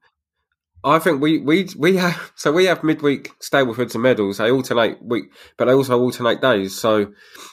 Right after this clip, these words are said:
next week we'll have a midweek stable or med-, uh, sta-, medal or Stableford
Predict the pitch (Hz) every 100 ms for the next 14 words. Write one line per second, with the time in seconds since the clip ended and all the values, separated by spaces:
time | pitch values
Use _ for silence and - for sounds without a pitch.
0 | _ 117 135 - 120 - 117 113 113 113
1 | 104 107 - - _ _ _ _ - -
2 | _ - - 131 113 110 107 113 110 104
3 | 101 - 107 107 117 101 98 - 110 98
4 | 107